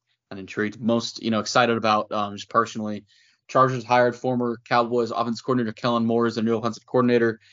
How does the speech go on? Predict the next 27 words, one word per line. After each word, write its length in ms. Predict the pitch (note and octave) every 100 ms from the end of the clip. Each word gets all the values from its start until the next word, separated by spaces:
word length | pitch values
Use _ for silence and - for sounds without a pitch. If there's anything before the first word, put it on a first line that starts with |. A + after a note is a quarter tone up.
| _ -
Um, 460 | A2+ A2 G#2 G2 F#2+ _ _ _ _ _ _ _
you 80 | B2
know, 120 | A2+
Kellen, 680 | G#2+ - C3 C#3 C#3 C3 B2 A#2 F2
so 160 | - C#3+
here, 180 | F3 G3
here's 280 | C#3+ F#3 C3+
my 160 | A#2+
theory 320 | A2+ A2+ G#2 G#2
on 160 | G#2
this, 320 | G#2 G2 - -
and 320 | A2 A#2+ A#2
we, 200 | C#3 C3+
and 140 | A#2+ B2+
we 100 | C3
talked 260 | A#2+ A2
at 80 | G2
length 220 | G#2 G#2
about 220 | G#2+ G#2
this 200 | G#2+ G#2
after 300 | A2 G#2+ G#2+ G#2 -
Kellen 280 | A#2 G#2+ G2+
got 140 | G2+
hired 300 | G#2 G#2 G#2+
in 60 | G2+
L 200 | G#2 G2+
A. 200 | G2+